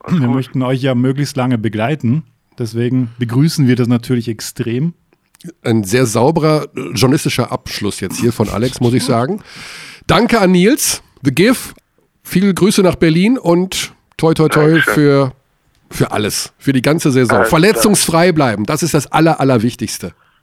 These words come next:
Speaker 2: So ist es.
Speaker 3: Ne?
Speaker 1: Danke dir.
Speaker 3: Immer schön Pfefferminzsalbe auf dem Fuß.
Speaker 1: <laughs>
Speaker 3: Danke und ciao.
Speaker 1: Okay, macht's gut.
Speaker 3: <laughs> Ja, und
Speaker 1: Hau
Speaker 3: ciao.
Speaker 1: rein.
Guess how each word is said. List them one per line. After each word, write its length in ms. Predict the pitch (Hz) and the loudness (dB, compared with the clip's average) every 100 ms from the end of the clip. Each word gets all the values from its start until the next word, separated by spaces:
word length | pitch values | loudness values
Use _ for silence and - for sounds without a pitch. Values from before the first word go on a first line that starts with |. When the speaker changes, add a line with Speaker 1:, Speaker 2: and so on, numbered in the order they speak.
| _ _ _ _ - | _ _ _ _ -12
Speaker 2:
So 140 | 110 | -6
ist 100 | 113 | -4
es. 220 | 117 - - | -4 -6 -6
Speaker 3:
Ne? 160 | 104 170 | -2 -2
Speaker 1:
Danke 260 | 107 104 | -2 -8
dir. 180 | 107 110 - - | -6 -6 -6 -2
Speaker 3:
Immer 220 | 120 127 | 0 2
schön 240 | - 123 | 2 0
Pfefferminzsalbe 680 | 113 120 117 110 113 95 92 | 0 -2 -2 -4 -4 -8 -8
auf 140 | 90 90 | -8 -12
dem 80 | - | -18
Fuß. 320 | 90 85 - - - - 120 | -16 -16 -18 -20 -12 -8 -8
Speaker 1:
<laughs> 440 | - 117 - - 139 | -8 -12 -12 -8 0
Speaker 3:
Danke 440 | 180 226 214 220 - - - _ _ _ _ _ _ _ _ | 2 4 4 2 -2 -12 -20 _ _ _ _ _ _ _ _
und 180 | 156 165 | -2 0
ciao. 180 | 180 139 | 2 2
Speaker 1:
Okay, 120 | 107 | 0
macht's 200 | 113 120 | -2 -6
gut. 200 | 131 127 - | -4 -4 -2
Speaker 3:
<laughs> 120 | 95 | -2
Ja, 80 | 175 | 0
und 180 | 165 117 | 0 0
Speaker 1:
Hau 60 | 117 | 2
Speaker 3:
ciao. 100 | |
Speaker 1:
rein. 40 | 120 | 2